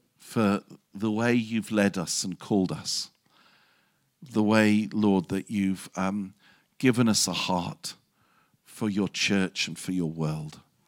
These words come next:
And Lord, I pray that you would anoint us. Anoint us for the task.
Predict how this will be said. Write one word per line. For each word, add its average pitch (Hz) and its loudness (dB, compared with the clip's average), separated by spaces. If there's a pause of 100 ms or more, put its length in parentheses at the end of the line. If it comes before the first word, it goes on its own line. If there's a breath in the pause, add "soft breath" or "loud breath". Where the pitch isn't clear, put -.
(840 soft breath)
And 107 0
Lord, 110 4
I 98 4
pray 90 -2
that - -8
you 104 -2
would 95 -2
anoint 82 -6
us. - -10 (720 soft breath)
Anoint 104 4
us - -2
for 85 -8
the 73 -10
task. - -10